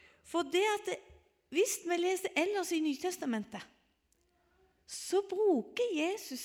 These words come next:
surdeigen som syndens makt. Altså,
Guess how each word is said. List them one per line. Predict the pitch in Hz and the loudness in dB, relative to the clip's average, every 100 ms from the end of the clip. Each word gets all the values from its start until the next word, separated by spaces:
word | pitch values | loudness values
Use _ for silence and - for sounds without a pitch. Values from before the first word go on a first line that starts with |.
| - | 0
surdeigen | 330 233 214 269 381 262 196 - - _ - | 2 2 -2 -2 -2 -2 -4 -8 -20 _ -16
som | - - 320 330 320 240 - - - | -12 -8 -2 0 0 -2 -4 -18 -14
syndens | - - 339 370 403 349 370 - 427 | -10 -6 -2 -2 -2 -6 -8 -6 -8
makt. | - - _ _ _ _ _ _ _ _ _ _ - | -10 -16 _ _ _ _ _ _ _ _ _ _ -10
Altså, | 294 269 | -4 -2